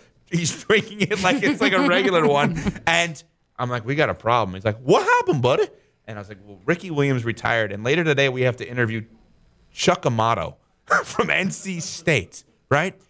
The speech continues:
Speaker 1: And so we have to go to A C C Media Day, <laughs> and we have to interview every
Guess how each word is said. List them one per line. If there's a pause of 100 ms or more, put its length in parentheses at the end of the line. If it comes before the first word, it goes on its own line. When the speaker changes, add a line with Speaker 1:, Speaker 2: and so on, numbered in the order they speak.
(320)
Speaker 1:
And
so (200)
we
have
to
go
to
A
C
C
Media
Day, (360)
<laughs>
and
we
have
to
interview (200)
every